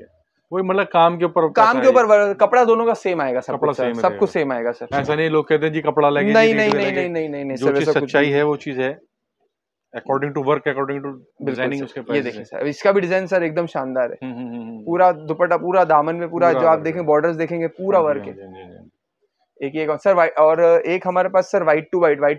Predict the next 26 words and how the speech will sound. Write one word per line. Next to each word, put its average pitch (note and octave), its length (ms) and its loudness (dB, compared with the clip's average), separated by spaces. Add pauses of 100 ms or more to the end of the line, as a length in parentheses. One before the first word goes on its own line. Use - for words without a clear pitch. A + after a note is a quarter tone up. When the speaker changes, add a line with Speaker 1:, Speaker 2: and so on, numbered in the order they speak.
Speaker 2:
to F3 80 0
white F3 140 0
का F#3 80 -4
सर F3 160 0
हम F3+ 100 -2
स्पेशलिस्ट E3+ 680 -2
है। A#2 60 -18
Speaker 1:
हाँ - 640 -6
Speaker 2:
White E3 120 -4
Speaker 1:
जी। E3 200 -2
Speaker 2:
any A3+ 260 -2
time G#3+ 200 2
of G3 180 0
the G3+ 80 2
year G3 200 2
आपको F3+ 220 0
white E3 180 2
to E3 60 -10
white E3+ 160 0
हमारे D3 220 -4
पास C#3+ 180 -4
रेडी A#2+ 200 -6
मिलेगा A2+ 280 -8
सर। B2+ 140 -14
Speaker 1:
हम्म, A#2+ 120 -14
हम्म। G#2+ 200 -18